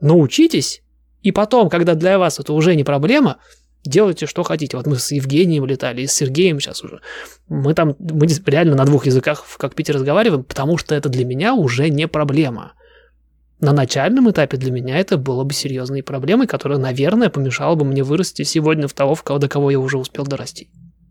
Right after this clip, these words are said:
Если есть у вас возможность здесь учиться у роси-, у русскоговорящих инструкторов, придите к ним попозже.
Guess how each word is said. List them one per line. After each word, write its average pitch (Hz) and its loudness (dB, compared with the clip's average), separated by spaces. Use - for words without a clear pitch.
Если 160 0
есть 151 0
у 147 -6
вас 143 -2
возможность 135 -4
здесь 151 -2
учиться 143 -2
у 131 -6
роси-, 135 -6
у 156 -6
русскоговорящих 143 -2
инструкторов, 151 -4
придите 156 0
к - -10
ним 131 2
попозже. 131 -4